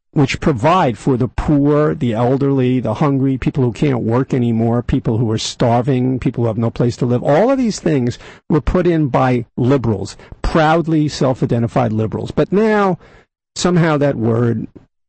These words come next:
I should say the liberals allowed that word, which is so typical of liberals. Maybe that's one of the reasons why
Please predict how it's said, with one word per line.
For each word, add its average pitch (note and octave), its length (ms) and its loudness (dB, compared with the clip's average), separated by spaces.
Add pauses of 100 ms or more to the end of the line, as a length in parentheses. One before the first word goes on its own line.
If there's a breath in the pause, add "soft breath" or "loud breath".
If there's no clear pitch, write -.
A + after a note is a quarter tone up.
I D3 80 2
should D#3 180 0
say F3+ 200 0
the C3 100 0
liberals D#3+ 480 0
allowed D3 520 0
that G#2+ 200 -2
word, A2 480 -6
which F#3 160 0
is A3 100 0
so G#3+ 80 2
typical F#3+ 460 -2
of D3+ 80 0
liberals. F3 520 -4 (480)
Maybe D3 200 2
that's C#3+ 180 0
one D3 80 2
of C#3+ 60 2
the C3 60 2
reasons B2+ 300 0
why B2 500 2